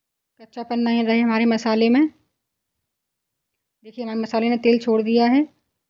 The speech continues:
हमारा मसाला भुन चुका है। अब हम इसमें आधा कप पानी डाल देंगे। ये मैंने वही टमाटर वाली, अ, कटोरी से ही पानी लिया था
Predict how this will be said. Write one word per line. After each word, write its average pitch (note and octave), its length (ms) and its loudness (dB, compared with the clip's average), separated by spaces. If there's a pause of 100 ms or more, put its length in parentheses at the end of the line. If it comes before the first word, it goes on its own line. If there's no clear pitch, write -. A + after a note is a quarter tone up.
(500)
हमारा A3 280 -12
मसाला A3+ 300 -6
भुन G#3+ 200 -4
चुका A3+ 280 -4
है। B3+ 100 0
अब A#3 160 -4
हम A#3 140 0
इसमें A#3+ 240 -4
आधा A3 320 -6
कप A#3 280 -8
पानी A3 220 -8
डाल A3+ 180 -2
देंगे। A#3+ 240 0
ये - 1200 -12
मैंने B3+ 180 -10
वही A#3 220 -2
टमाटर A#3 440 -4
वाली, A#3+ 200 -2
अ, A3+ 280 -4
कटोरी A3 360 -6
से B3 120 -4
ही B3 60 -4
पानी A3+ 260 -6
लिया A3+ 240 -2
था C#4 160 -4